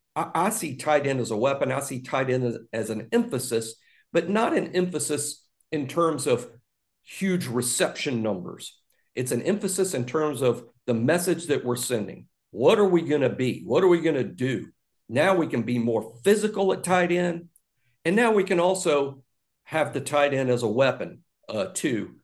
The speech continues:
And, uh, and we've got guys in the building in Reese and Whisenhunt and McNulty and Dooley that really know how to emphasize the position and use it.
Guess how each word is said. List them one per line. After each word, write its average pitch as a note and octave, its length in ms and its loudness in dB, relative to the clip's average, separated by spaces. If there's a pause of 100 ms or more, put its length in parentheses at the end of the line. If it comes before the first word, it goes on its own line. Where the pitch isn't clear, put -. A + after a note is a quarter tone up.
(140)
And, A2+ 240 -4
uh, G#2+ 240 0
and A#2 120 -2
we've B2+ 180 0
got - 340 -4
guys D3 340 -2
in C#3+ 120 2
the A#2+ 80 2
building B2 720 0
in G2 160 -8
Reese E3+ 540 -4 (200)
and B2 180 -12
Whisenhunt D#3 640 0 (220)
and G2 160 -6
McNulty C#3+ 680 -2
and A2+ 220 -2
Dooley B2+ 600 -2 (180)
that C3 120 -2
really C3+ 400 4
know B2+ 580 4 (100)
how B2 160 -2
to G2+ 80 -2
emphasize C3 540 -2
the A2+ 60 -10
position A2 520 -4
and G2 120 -4
use G#2+ 300 -2
it. - 120 -16